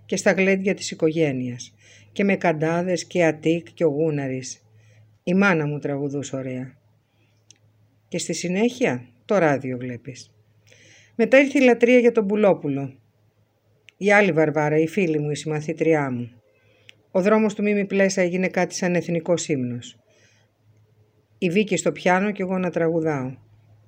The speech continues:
Αυτά για την ελάχιστη μουσική μου παιδεία. Μετά πανεπιστήμιο. Φοιτήτρια πια.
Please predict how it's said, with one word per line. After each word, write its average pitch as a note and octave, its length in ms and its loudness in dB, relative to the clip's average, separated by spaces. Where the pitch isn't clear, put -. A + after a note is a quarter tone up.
Αυτά - 280 2
για D#3+ 160 4
την D3+ 200 -4
ελάχιστη E3 540 -2
μουσική C#3+ 460 -8
μου C3 140 -10
παιδεία. B2 460 -10
Μετά G3+ 280 2
πανεπιστήμιο. D#3 840 -2
Φοιτήτρια D#3+ 580 -4
πια. B2 360 -14